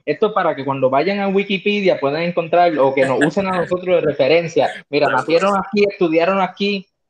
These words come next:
Speaker 1: ¿Quiénes son los Paleteros?
Speaker 2: Pues mira, eh, los Paleteros son, eh, dos hermanos. Eh, nosotros somos de, de Chicago. Nosotros nacimos allá y nos criamos allá por
Speaker 1: Ah.
Speaker 2: un tiempo. Eh,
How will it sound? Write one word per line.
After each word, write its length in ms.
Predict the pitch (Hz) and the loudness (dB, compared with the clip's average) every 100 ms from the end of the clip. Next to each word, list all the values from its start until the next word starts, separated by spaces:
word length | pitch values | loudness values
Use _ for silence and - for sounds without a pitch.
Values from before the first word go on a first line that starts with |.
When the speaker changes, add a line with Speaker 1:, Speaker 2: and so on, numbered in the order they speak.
| _ _ _ _ _ _ _ _ _ | _ _ _ _ _ _ _ _ _
Speaker 1:
¿Quiénes 260 | 165 190 180 | 2 2 2
son 140 | 175 | 0
los 120 | 165 | 0
Paleteros? 500 | - 147 127 104 - _ _ _ _ _ _ _ _ _ _ _ _ | 0 0 0 -4 -8 _ _ _ _ _ _ _ _ _ _ _ _
Speaker 2:
Pues 120 | 110 | -14
mira, 320 | 110 123 151 117 | -6 -2 0 0
eh, 400 | 113 110 110 110 | 0 -2 -6 -10
los 160 | 110 110 | -12 -10
Paleteros 520 | 107 107 104 113 120 | -10 -8 -10 -12 -12
son, 600 | 135 127 127 131 127 120 | -12 -12 -12 -14 -16 -12
eh, 260 | 110 113 110 | -4 -2 -2
dos 200 | 110 113 | -6 -4
hermanos. 500 | 127 123 135 151 143 _ _ _ _ _ - | -4 -2 -4 -4 -10 _ _ _ _ _ -14
Eh, 760 | 107 104 101 101 98 95 95 _ _ | -10 -10 -10 -12 -12 -12 -14 _ _
nosotros 640 | 104 101 - 104 98 110 | -16 -14 -12 -12 -8 -8
somos 480 | - 120 120 123 117 | -6 -6 -4 -6 -2
de, 720 | 113 110 107 104 98 95 95 _ _ _ _ - - - - | 0 2 2 0 -4 -6 -12 _ _ _ _ -20 -20 -20 -14
de 140 | 120 113 | -4 -4
Chicago. 580 | 120 113 120 147 135 _ _ | -4 0 0 0 -8 _ _
Nosotros 300 | 110 101 113 | -20 -20 -20
nacimos 400 | 113 135 120 117 | -20 -20 -20 -18
allá 360 | 107 113 135 - | -16 -14 -16 -16
y 100 | 113 | -20
nos 120 | 110 | -20
criamos 360 | _ 101 98 180 | _ -20 -20 -16
allá 180 | 98 98 | -14 -14
por 140 | - | -14
Speaker 1:
Ah. 40 | |
Speaker 2:
un 80 | - | -18
tiempo. 540 | - 123 - 151 143 _ _ _ _ _ _ _ | -16 -16 -16 -18 -20 _ _ _ _ _ _ _
Eh, 480 | - 107 107 104 101 | -14 -12 -10 -10 -12